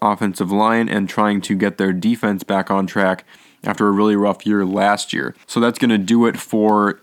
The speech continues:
all the breakdown of the N F L free agency moves. If anything else happens, I will do a part two. As for right now, I might just kinda announce it at the beginning of an episode here and there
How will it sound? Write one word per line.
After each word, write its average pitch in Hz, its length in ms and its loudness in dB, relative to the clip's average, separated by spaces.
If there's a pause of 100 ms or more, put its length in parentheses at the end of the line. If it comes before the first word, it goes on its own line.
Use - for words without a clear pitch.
all 110 200 2
the 104 100 2
breakdown 107 680 2
of 101 340 0
the 98 440 0 (260)
N 117 160 -2
F 117 180 -4
L 110 140 2
free 104 280 0
agency 127 400 0
moves. 98 380 0 (440)
If 101 160 -4
anything 117 300 0
else 107 200 0
happens, 117 400 -2
I 101 100 2
will 104 140 2
do 107 180 0
a 98 60 0
part - 340 -2
two. 135 420 0 (360)
As 110 200 -2
for 113 120 -2
right 107 220 2
now, 107 260 2
I 104 100 0
might 104 240 -2
just 104 180 -4
kinda 101 340 -2 (260)
announce 107 460 0
it 117 60 2
at 107 100 0
the 113 80 0
beginning 104 480 0
of 95 460 -2
an 110 100 -2
episode 104 560 0
here 104 240 0
and 95 140 2
there 107 340 0